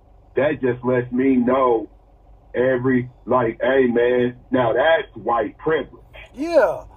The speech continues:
Speaker 2: but you know
Speaker 1: That's
Speaker 2: what?
Speaker 1: white privilege.
Speaker 2: But you know what, though? What you were talking about earlier, how we try to break each other down, right? Really,
Speaker 1: Mm-hmm.
Speaker 2: we got black people saying you ain't black now.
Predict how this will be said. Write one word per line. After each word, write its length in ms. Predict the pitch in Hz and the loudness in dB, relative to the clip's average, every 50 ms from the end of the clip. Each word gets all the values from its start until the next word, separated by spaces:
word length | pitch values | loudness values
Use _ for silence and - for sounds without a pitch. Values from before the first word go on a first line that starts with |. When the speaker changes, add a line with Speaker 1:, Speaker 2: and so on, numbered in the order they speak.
| - - - - - - | -20 -20 -20 -20 -14 -8
Speaker 2:
but 220 | - 466 - - - | -6 -6 -4 -4 -2
you 140 | 330 359 349 | -2 -2 2
know 160 | 339 320 320 | 4 4 4
Speaker 1:
That's 260 | 311 302 320 294 262 - | 6 6 4 4 2 0
Speaker 2:
what? 100 | - - | -4 -4
Speaker 1:
white 340 | 254 - - - - - - | -4 -4 -4 -6 -12 -10 -6
privilege. 200 | 170 180 156 - 254 254 | -4 -2 0 -2 -2 -4
Speaker 2:
But 80 | - - | -4 -4
you 140 | 302 349 330 | -4 -4 -2
know 220 | 311 311 302 294 | -2 -2 -2 -2
what, 440 | 254 190 180 196 226 285 302 277 - | -4 -4 -2 0 0 0 0 -2 0
though? 460 | 285 294 311 320 330 330 311 285 269 - _ _ - | 2 4 4 4 4 2 0 -4 -12 -18 _ _ -8
What 260 | 190 226 226 - - | -4 -4 -4 -4 -4
you 80 | 262 285 | -8 -8
were 100 | 269 262 | -8 -6
talking 300 | - 269 247 247 247 247 | -4 -4 -2 -2 -2 -2
about 180 | 240 247 240 247 - - | 0 0 0 -2 -4 -6
earlier, 640 | 240 262 285 277 254 240 233 226 220 214 214 220 _ _ _ - - - | -4 -4 -2 -2 -2 -2 -2 -2 -4 -4 -6 -10 _ _ _ -20 -20 -14
how 240 | - 180 208 208 220 | -6 -4 -2 -2 -2
we 80 | 240 | -4
try 180 | 240 - 311 214 | -6 -4 -4 -2
to 100 | 185 175 | -2 -2
break 320 | 160 180 214 214 196 - | -4 -4 -6 -6 -8 -12
each 180 | 208 208 190 - | -18 -20 -12 -8
other 260 | 220 220 208 202 190 180 | -6 -4 -4 -4 -4 -6
down, 400 | 170 214 254 285 269 240 202 185 | -6 -6 -6 -4 -4 -4 -4 -2
right? 360 | 185 202 208 233 247 240 - - - - - - - - _ - 135 | 0 0 0 0 -4 -8 -12 -20 -20 -20 -20 -20 -20 -20 _ -20 -18
Really, 760 | 139 147 160 175 214 285 381 392 392 392 370 339 311 302 294 | -14 -10 -6 -2 0 0 2 2 2 2 2 2 4 4 4
Speaker 1:
Mm-hmm. 100 | 247 254 | 4 4
Speaker 2:
we 160 | 254 285 294 - | 4 2 2 0
got 460 | - - 240 269 294 311 311 - - | 0 2 4 4 4 2 0 -4 -8
black 340 | 226 226 226 226 220 214 - | -10 -8 -8 -8 -8 -10 -14
people 420 | - 226 226 - - 202 196 185 | -14 -14 -14 -14 -14 -14 -14 -14
saying 600 | - - - - 202 196 196 190 185 185 180 180 | -14 -14 -14 -12 -12 -10 -8 -8 -8 -10 -10 -12
you 200 | 175 185 180 180 | -12 -10 -8 -8
ain't 220 | 175 170 165 156 147 | -8 -10 -12 -14 -12
black 320 | 160 160 156 151 143 131 | -10 -10 -10 -10 -12 -14
now. 500 | 131 127 131 131 127 123 110 - - - | -16 -18 -16 -16 -16 -16 -16 -18 -20 -20